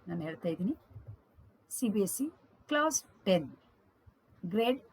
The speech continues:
ಟೆನ್, ಸುಗಮ ಹದಿನಾಲ್ಕು, ನಮ್ಮೂರು YouTube ಚಾನಲ್ ವತಿಯಿಂದ ಉಚಿತ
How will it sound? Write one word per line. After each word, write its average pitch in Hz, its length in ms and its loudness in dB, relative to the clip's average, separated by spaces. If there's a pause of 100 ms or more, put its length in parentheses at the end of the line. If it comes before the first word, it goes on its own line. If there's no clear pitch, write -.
(140)
ಟೆನ್, 180 280 4 (720)
ಸುಗಮ 349 440 4 (580)
ಹದಿನಾಲ್ಕು, 180 640 0 (1800)
ನಮ್ಮೂರು 320 460 6
YouTube 254 420 2
ಚಾನಲ್ 226 380 2 (520)
ವತಿಯಿಂದ 180 400 0 (240)
ಉಚಿತ 294 360 -2